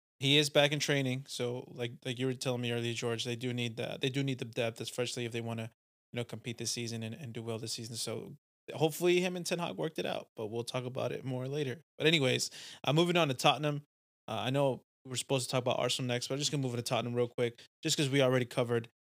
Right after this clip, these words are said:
um, the United one, but Tottenham, Everton, they completely dominated that one. It was two zero.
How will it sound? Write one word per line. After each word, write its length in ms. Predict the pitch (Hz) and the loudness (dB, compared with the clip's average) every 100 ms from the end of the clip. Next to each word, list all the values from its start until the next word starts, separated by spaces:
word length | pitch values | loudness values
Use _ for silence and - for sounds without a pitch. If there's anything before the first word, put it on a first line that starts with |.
| _ _ | _ _
um, 380 | 113 113 110 - _ - - | -4 -4 -6 -10 _ -14 -8
the 140 | 127 | -4
United 420 | 120 120 117 120 | -2 0 2 0
one, 320 | 117 117 117 120 | 0 0 -2 -2
but 240 | 113 - - _ | -2 -2 -8 _
Tottenham, 360 | 165 165 170 151 | 4 4 4 2
Everton, 500 | 147 151 147 160 156 | 2 2 2 2 4
they 100 | 139 | 2
completely 360 | 135 - 170 143 | 0 -2 -2 2
dominated 480 | 131 131 131 131 127 | 2 2 0 0 2
that 160 | 120 | 0
one. 180 | 123 123 | 0 -2
It 40 | |
was 140 | 120 117 | -2 -4
two 180 | - 131 | -4 -4
zero. 400 | 131 127 123 | 0 2 2